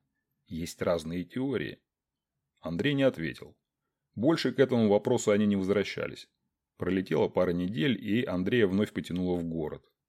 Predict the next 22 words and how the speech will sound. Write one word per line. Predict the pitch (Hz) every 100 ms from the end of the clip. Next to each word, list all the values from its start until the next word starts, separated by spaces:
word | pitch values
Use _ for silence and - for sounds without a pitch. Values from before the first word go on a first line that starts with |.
| _
Они | 87 80
с | 82
Лидой | 101 104 95
расстались | 85 - 90 90 80
с |
друзьями. | 82 85 80 76 71 67 - _ _ _ _ _ _
Спустя | - - 113 - 123
год | 123 160 160 -
Андрей | 107 113 147
проходил | 107 - 110 127
плановую | - 113 120 113 110
диагностику | 101 95 101 113 110 113 107
вставок. | - - 95 76 69 - - _ _ _
Техники | 170 170 127 92
сообщили, | - 104 107 - 143
что | 117 117
к | -
его | 113 120 110
кошелькам | 104 107 - 156 117
регулярно | 90 98 127 135 107
кто-то | - 117 107
подключается. | 85 - 110 - 92 - - -